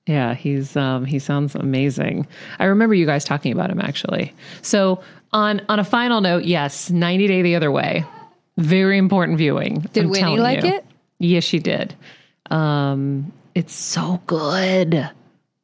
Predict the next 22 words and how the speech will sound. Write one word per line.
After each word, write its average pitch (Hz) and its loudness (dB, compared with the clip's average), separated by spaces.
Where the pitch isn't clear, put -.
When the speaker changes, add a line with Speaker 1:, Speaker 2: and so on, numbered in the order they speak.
Speaker 1:
Oh 214 6
my 165 2
God, 147 -2
it's 156 -6
Speaker 2:
No, 240 2
Speaker 1:
so 151 4
Speaker 2:
I've 226 2
never 240 2
Speaker 1:
good. 302 0
Speaker 2:
been 339 2
a 359 0
ninety 226 0
Day 190 2
fan. 175 -2
I'm 233 0
on 262 2
Bachelor 302 2
in 285 0
Speaker 1:
<gasps> - 0
Speaker 2:
Paradise 247 0
right 151 -4
now. 139 -8